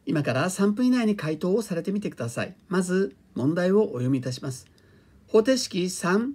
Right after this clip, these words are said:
ゼッタ一、ゼットプラスアイイコールゼッタ一、ゼットマイナス三アイを満たす点ゼットの全体はどのような図形を描くか。さて、これから三分以内に回答です。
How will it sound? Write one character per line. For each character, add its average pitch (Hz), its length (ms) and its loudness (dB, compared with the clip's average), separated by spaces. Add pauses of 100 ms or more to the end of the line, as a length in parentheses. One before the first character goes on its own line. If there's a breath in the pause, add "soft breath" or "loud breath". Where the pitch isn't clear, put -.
ゼ 147 120 0
ッ 151 120 -4
タ - 120 4
一、 101 280 0
ゼ 202 140 4
ッ 208 60 -6
ト - 100 -4
プ 147 80 -8
ラ 127 80 -2
ス 123 160 -6
ア 143 120 0
イ 98 140 -4 (140)
イ 135 100 -6
コ 226 160 4
ー 185 60 6
ル 175 200 2
ゼ 135 180 -2
ッ 127 120 -6
タ 180 140 0
一、 - 320 -4 (240 soft breath)
ゼ 160 100 0
ッ 196 80 2
ト - 100 0
マ 151 140 2
イ 151 40 2
ナ 151 100 0
ス 147 80 -8
三 180 260 0
ア 190 60 2
イ 175 60 2
を 147 60 2
満 135 140 2
た 170 100 -4
す 160 380 -2 (320 soft breath)
点 190 240 4
ゼ 190 120 6
ッ 226 100 0
ト 151 100 0
の 127 80 2
全 135 220 0
体 151 200 2
は 180 280 -2 (260 loud breath)
ど 190 140 2
の 269 100 4
よ 254 140 2
う 240 80 0
な 240 120 0
図 143 140 -6
形 151 220 0
を 214 160 2
描 117 200 -8
く - 120 -16
か。 - 140 -16 (1000)
さ - 140 -6
て、 143 200 0
こ 147 100 -4
れ 139 80 -2
か 139 80 -2
ら 131 40 -2
三 156 220 -4
分 226 140 -2
以 - 20 2
内 214 140 2
に 226 100 -2
回 104 220 -10
答 160 120 0
で 165 120 2
す。 - 160 -10